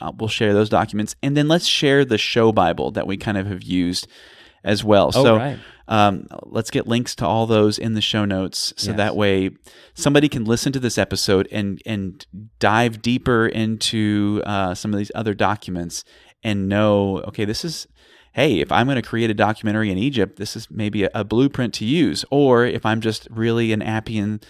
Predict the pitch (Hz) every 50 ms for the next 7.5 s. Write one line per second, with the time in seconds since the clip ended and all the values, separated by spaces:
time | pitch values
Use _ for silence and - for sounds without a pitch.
0 | - - _ _ - - 123 - - 135 139 139 131 123 113 107 107 - 123 135
1 | 156 139 113 101 95 110 101 - - 117 120 - 120 101 - - - - 127 120
2 | 117 117 117 113 - - 104 113 107 104 98 - 82 110 - - - - - 92
3 | 87 98 - - - - 180 - 190 120 123 - - 110 - 117 107 104 104 101
4 | 92 101 104 107 95 87 - - - 110 98 92 90 85 - - 113 104 - 87
5 | 90 104 90 - - 90 98 80 80 87 - - - - - _ _ _ _ -
6 | - 127 123 - - 117 117 120 101 85 90 85 90 101 104 95 90 85 87 85
7 | - 113 139 123 113 135 - 113 110 107